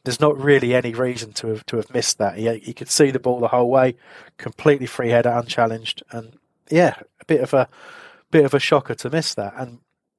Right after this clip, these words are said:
Spurs couldn't have complained. They had the, the lion's share of possession,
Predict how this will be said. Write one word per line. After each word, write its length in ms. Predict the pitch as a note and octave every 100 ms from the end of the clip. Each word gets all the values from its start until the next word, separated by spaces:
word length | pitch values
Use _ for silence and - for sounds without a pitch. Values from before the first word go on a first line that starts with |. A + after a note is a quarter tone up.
| _ -
Spurs 400 | - - A3+ -
couldn't 260 | - F3+
have 140 | E3+ -
complained. 560 | C3+ - D#3 A#2 A2+
They 120 | - C#3
had 100 | C#3+
the, 180 | - C3+
the 120 | - C#3+
lion's 280 | E3+ D#3+
share 260 | - D3 C3
of 80 | -
possession, 540 | A2+ A#2 G#2+ B2 C3